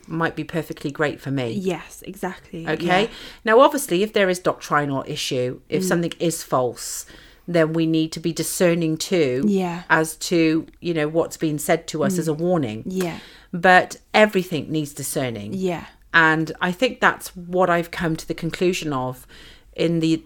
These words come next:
Speaker 1: the later years of my
Speaker 2: Mm.
Speaker 1: life, is that there is so much opinion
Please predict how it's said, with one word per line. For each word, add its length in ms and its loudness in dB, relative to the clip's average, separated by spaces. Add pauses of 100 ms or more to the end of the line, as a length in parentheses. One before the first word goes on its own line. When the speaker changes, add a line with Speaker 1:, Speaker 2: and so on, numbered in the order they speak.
Speaker 1:
the 100 0
later 280 2
years 260 0
of 80 -4
my 140 0
Speaker 2:
Mm. 60 0
Speaker 1:
life, 520 0 (380)
is 380 2
that 720 0 (1000)
there 280 4
is 160 0
so 360 2
much 260 -2
opinion 960 -2